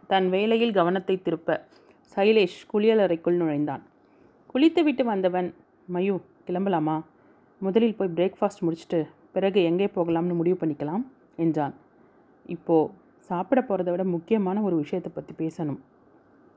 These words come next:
"எ-, என்ன மயூ, இப்போ என்ன?" என்றபடியே அவளது தோள்களை பற்ற முயன்றவனது கைகளுக்கு அகப்படாமல் பின்னுக்கு நகர்ந்தாள் அவள். "சைலேஷ், உண்மையை சொல்லுங்க. என்னை பிடிச்சு தானே கல்யாணம் பண்ணிக்கிட்டீங்க?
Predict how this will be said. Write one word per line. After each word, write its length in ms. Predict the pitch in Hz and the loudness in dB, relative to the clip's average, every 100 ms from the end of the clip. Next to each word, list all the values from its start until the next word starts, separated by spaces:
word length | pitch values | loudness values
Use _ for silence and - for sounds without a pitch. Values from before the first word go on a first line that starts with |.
| - _ _ _ _ - | -20 _ _ _ _ -12
"எ-, 160 | 165 - _ _ - | -10 -10 _ _ -2
என்ன 300 | 175 180 202 | 2 4 4
மயூ, 300 | 180 190 294 - _ _ - | 2 2 0 -6 _ _ -16
இப்போ 320 | - 180 220 214 | -12 -6 -2 0
என்ன?" 280 | 220 226 - _ _ _ - | 0 -2 -6 _ _ _ -4
என்றபடியே 560 | 190 190 180 185 185 | 0 0 2 2 2
அவளது 400 | - 170 175 180 | 0 -2 0 0
தோள்களை 420 | 175 190 214 220 226 | 0 0 2 0 0
பற்ற 320 | 185 165 208 | -2 -2 -2
முயன்றவனது 600 | 180 175 190 180 170 170 | 0 0 0 -2 -2 -4
கைகளுக்கு 720 | 160 180 185 175 - 170 165 - _ _ - | -2 0 0 -2 -2 -4 -4 -10 _ _ -6
அகப்படாமல் 600 | 175 202 202 170 151 165 165 | -2 0 0 0 0 0 0
பின்னுக்கு 360 | 190 214 233 208 | 0 0 0 -2
நகர்ந்தாள் 520 | 160 202 160 147 160 | -2 -4 -4 -4 -2
அவள். 220 | 143 131 - - _ - - - - _ _ _ _ _ | -2 -6 -10 -20 _ -20 -20 -20 -20 _ _ _ _ _
"சைலேஷ், 420 | 180 180 170 160 - _ _ _ _ _ - | 0 0 0 -2 -8 _ _ _ _ _ -4
உண்மையை 300 | 208 233 214 | 2 2 2
சொல்லுங்க. 400 | 165 156 156 151 _ _ _ _ | -2 -4 -6 -10 _ _ _ _
என்னை 200 | 196 190 190 | -4 -4 0
பிடிச்சு 280 | 247 311 226 | 0 4 4
தானே 200 | 226 - | 4 2
கல்யாணம் 340 | 185 190 190 | 2 0 0
பண்ணிக்கிட்டீங்க? 440 | 170 165 147 151 | -2 -4 -8 -10